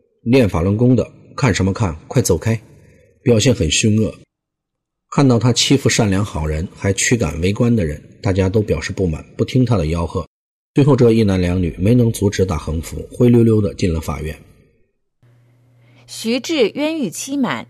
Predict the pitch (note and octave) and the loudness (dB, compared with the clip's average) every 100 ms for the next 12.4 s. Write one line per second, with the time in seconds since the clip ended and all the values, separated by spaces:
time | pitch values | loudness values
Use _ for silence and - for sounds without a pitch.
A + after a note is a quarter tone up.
0 | _ _ - G3+ E3 D#3 F3+ D4 D4+ - | _ _ -6 -2 0 0 -2 -6 -10 -12
1 | - F3+ F#3 G3 F#3+ - - - F#3+ F#3 | -10 -8 -8 -6 -6 -6 -12 -12 -12 -10
2 | C3 E3 C#3 - _ _ _ _ _ _ | -10 -6 -6 -6 _ _ _ _ _ _
3 | _ _ _ _ _ _ _ - A#3 G#3 | _ _ _ _ _ _ _ -2 0 2
4 | F#3+ A3 G#3+ A3+ C#4 F3 D#3+ C#3+ - F3 | 0 0 -2 -2 -6 -8 -8 -10 -4 -2
5 | D#3+ E3 C#3 D#3 F3+ - D#3+ E3 D#3+ F3 | -2 -4 -8 -4 -4 -4 -6 -4 -6 -6
6 | - C#3+ D3+ G3+ E3 - _ - - C4 | -10 -14 -10 -6 -6 -8 _ -20 0 2
7 | C#4 A3 C#4 C#4+ C4 F3 D3+ F3 E3 D#3+ | 2 2 -2 -6 -6 -4 -4 -4 -4 -6
8 | G3+ E3 G#3 E3+ C#3 C#3+ D3+ E3+ - - | -6 -8 -8 -6 -6 -6 -6 -6 -6 -4
9 | A3+ A3+ E3 F3+ D#3 C#3 - G#3 - - | -2 -2 -4 -8 -10 -10 -10 -12 -10 -12
10 | F3 D3+ C#3+ C3+ - D3 - _ _ _ | -12 -12 -12 -10 -6 -6 -6 _ _ _
11 | _ _ _ _ _ G#3+ G#3+ G3 F3 E3 | _ _ _ _ _ 0 0 0 -4 -4
12 | F3 E3+ C#3+ D3+ | -6 -8 -8 -10